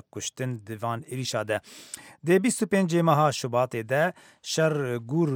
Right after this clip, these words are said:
ببوو دە ناو ڕێجیما سووریا و هێزên ڕکبەریێ دە لە گۆری ڕاوەنگەهێ. ژێ ڕۆژا پێنجشەممێ ڤە ڕێجیما سووریە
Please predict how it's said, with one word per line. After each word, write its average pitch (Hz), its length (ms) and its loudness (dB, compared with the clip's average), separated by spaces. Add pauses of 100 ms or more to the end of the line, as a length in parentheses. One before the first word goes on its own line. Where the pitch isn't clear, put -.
(120)
ببوو 143 420 -4
دە 123 140 -4
ناو 120 160 4 (100)
ڕێجیما 117 440 -4 (140)
سووریا 139 400 -6
و 113 120 -6
هێزên 123 340 -4
ڕکبەریێ 117 640 -8
دە 131 180 -4
لە 110 160 -10
گۆری 131 300 -6
ڕاوەنگەهێ. 123 480 -2 (480)
ژێ 135 160 4 (140)
ڕۆژا 127 380 2
پێنجشەممێ 135 520 -2 (100)
ڤە 175 120 4 (380)
ڕێجیما 123 440 0 (140)
سووریە 160 440 0